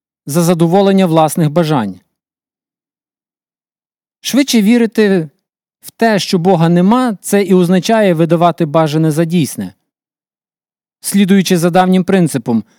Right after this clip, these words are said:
ми самі собі будемо як боги, і самі будемо вирішувати, що добре, а що погане.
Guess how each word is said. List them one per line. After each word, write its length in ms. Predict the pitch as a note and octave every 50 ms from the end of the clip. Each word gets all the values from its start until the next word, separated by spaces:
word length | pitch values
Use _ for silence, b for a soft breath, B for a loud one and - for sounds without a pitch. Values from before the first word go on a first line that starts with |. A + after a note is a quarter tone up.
| _ _ _ -
ми 140 | D#3 E3+ E3+
самі 260 | - G3 G3+ A#3+ C4+
собі 220 | B3+ - G#3+ G#3 F#3+
будемо 440 | D#3+ F3 A3+ A3+ F#3+ G#3+ G3 F#3+
як 180 | F3+ F3+ E3 D3+
боги, 460 | D3+ F3+ F#3+ F#3 F#3 D3 A2+ G2 - _ _ _ _ _ _ _ _ _ _ _ _ _ _ _ _ _ _ _
і 80 | - E3+
самі 260 | - - G3+ A#3 C4
будемо 360 | A3+ G3 G3+ F3+ F3+ F3 F3
вирішувати, 800 | E3 E3 F#3 F#3 F#3 E3 - - B2+ A#2+ A2+ G#2+ - G#2+ F#2+ F#2 _ _ _ _ _
що 260 | - - - - D#3+
добре, 460 | C3+ C3+ D#3+ F3+ G3 G#3 G#3 G#3 G3+ - _ _ _ _ _ _ _ -
а 80 | - D3
що 220 | - - F#3 E3+
погане. 540 | - - E3 D3+ D3 C#3+ A#2+ G#2+ F#2+ F2